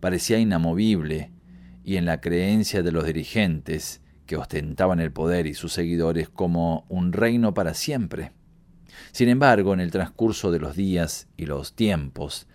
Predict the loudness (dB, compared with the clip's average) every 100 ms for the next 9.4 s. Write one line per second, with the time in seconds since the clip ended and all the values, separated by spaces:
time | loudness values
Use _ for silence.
0 | -20 -20 _ -2 0 2 2 0 -4 _
1 | 2 2 -2 -4 -2 -2 0 -2 -2 -6
2 | -4 -2 0 0 -2 -4 -4 0 0 0
3 | -4 -4 -4 -2 0 0 -2 -4 -20 -20
4 | -12 -2 0 2 0 2 2 6 6 4
5 | 0 -2 -2 0 2 6 6 6 2 0
6 | -6 _ _ _ _ -4 -2 -2 -2 2
7 | 2 2 0 0 0 0 2 2 0 -2
8 | -6 -20 -20 _ -4 -2 -2 -4 -4 -6
9 | -6 -10 -10